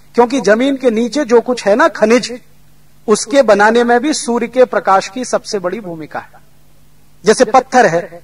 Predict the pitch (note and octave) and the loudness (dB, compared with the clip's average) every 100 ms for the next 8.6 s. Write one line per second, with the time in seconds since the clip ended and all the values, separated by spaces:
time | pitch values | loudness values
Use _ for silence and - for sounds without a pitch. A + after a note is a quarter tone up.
0 | - A3 - B3+ C4 A#3+ A#3 A#3 B3 A3 | -2 -2 2 0 2 2 6 6 6 4
1 | G3+ F3+ F3 E3 D#3 D#3 - - A#3+ B3+ | 2 0 0 -2 -4 -12 -20 -4 -2 0
2 | C#4+ C4 - B3+ B3+ B3+ D#3+ A3 B3 G#3 | 2 2 2 0 2 0 2 4 4 4
3 | G3 F#3 F3+ E3 C#3+ - - - - A3 | 2 0 0 -4 -6 -14 -20 -12 -2 0
4 | C#4+ C4 B3+ C4+ C4+ C4+ C#4 - - - | 2 2 2 6 4 4 -8 -14 -20 -20
5 | - - B3+ D#4 C4+ A#3 G#3+ G3 G#3+ E3 | -8 4 6 6 2 2 4 4 2 0
6 | G3 F#3+ A#3+ C4+ C#4 A#3 G#3+ F#3+ F#3 A#3 | 0 2 2 2 -2 0 2 2 0 0
7 | A#3 A3+ A#3 B3+ - C#4+ C4+ A3+ A3 A3 | 2 2 2 -2 -4 -6 -6 -2 -2 -2
8 | F3 D#3+ D3+ - C3 | -6 -6 -8 -10 -20